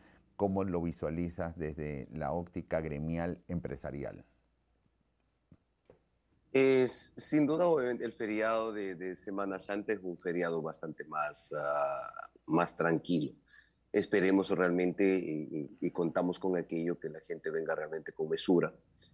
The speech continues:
Speaker 2: Eh, bienvenidos y abierto las puertas, obviamente, a las maravillosas playas y los paraísos que ofrece realmente la provincia de Santa Elena. Pero sí hay un trabajo, obviamente, que hacer.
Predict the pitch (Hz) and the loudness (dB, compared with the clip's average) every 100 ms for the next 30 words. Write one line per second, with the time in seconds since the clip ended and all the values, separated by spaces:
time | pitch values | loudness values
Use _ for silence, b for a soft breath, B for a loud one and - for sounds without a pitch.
0 | b _ - 78 78 73 76 87 85 85 | b _ -2 2 4 4 4 4 6 6
1 | 90 98 92 87 80 85 82 82 78 - | 6 4 4 0 2 0 0 -6 -6 -8
2 | 78 82 - 80 78 80 85 82 76 76 | -6 -6 -2 0 0 -2 -2 -2 -2 -4
3 | 78 80 80 78 - 80 80 78 - _ | -2 -2 -2 -6 -2 2 2 0 -6 _
4 | _ _ 73 - - 78 80 82 - 78 | _ _ -20 -18 -10 -8 -8 -4 -2 0
5 | - 80 80 76 80 76 82 80 80 - | 0 -2 0 -2 -4 -4 -6 -4 -8 -8
6 | 80 85 82 85 80 - 80 78 80 78 | -8 -6 -6 -8 -8 -6 -4 -2 -2 -6
7 | 78 - B B B 110 107 127 117 120 | -12 -14 B B B 2 4 4 6 4
8 | 113 98 92 90 87 82 82 82 82 85 | 4 2 4 2 0 0 0 -2 -4 -6
9 | - 73 - | -8 -8 -8